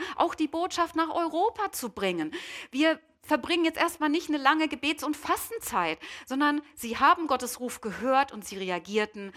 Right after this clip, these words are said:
sofort. Es war für sie eindeutig. Sie mussten nicht mehr lange herausfinden, ist das jetzt dran? Und wir sehen hier eben auch ganz stark die Gabe des Glaubens wirken. Denn die Gabe des Glaubens, da stecken oft Visionäre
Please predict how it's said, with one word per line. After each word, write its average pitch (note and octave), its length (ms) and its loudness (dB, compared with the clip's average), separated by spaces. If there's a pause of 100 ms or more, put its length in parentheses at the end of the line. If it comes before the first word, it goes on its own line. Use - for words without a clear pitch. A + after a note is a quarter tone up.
sofort. G3 760 -2 (680)
Es G#3 160 -4
war C#4 80 6
für C4+ 140 -4
sie A3+ 260 -6
eindeutig. A#3 680 2
Sie A3+ 80 -6
mussten C#4+ 380 -4
nicht B3+ 160 -8
mehr A3+ 120 -4
lange B3 340 2
herausfinden, G#3+ 960 0 (220)
ist - 220 -4
das B3+ 160 0
jetzt - 320 -4
dran? A3 460 4 (840)
Und A#3+ 400 -2
wir A3 140 0
sehen D#4+ 300 2
hier D4 120 0
eben B3+ 160 -4
auch B3+ 140 2
ganz A#3 240 -4
stark D#4 380 -2
die B3 100 -8
Gabe C4 320 2
des A#3 220 -12
Glaubens C4 600 0
wirken. E3+ 340 -4
Denn A3+ 120 -4
die A3+ 80 -6
Gabe C4+ 220 4
des - 220 -8
Glaubens, D4+ 420 2
da B3 100 -6
stecken D4 300 -4
oft - 180 -8
Visionäre B3 1000 -2